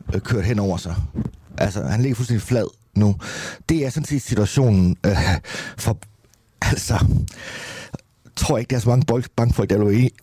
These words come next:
ue-, være uenige med mig i, at de sidste ti år, den, den, øh, den reregulering, en voldsomme, altså, optrapning af regulering, af lov,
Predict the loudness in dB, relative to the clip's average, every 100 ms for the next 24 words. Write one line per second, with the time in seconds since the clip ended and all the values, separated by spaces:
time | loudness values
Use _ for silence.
0 | 0 2 2 2 4 4 4 4 4 2
1 | 2 0 -2 -4 -8 -8 -6 -2 -2 -4
2 | _ 2 2 2 2 4 4 6 4 4
3 | 2 -2 -6 -6 0 2 2 0 -2 -2
4 | 0 0 -2 0 -2 -2 -8 -14 _ -4
5 | -2 0 0 0 -4 0 0 2 0 0
6 | -2 -2 -4 0 0 0 -2 -2 0 0
7 | 2 2 2 0 -2 -2 0 2 2 0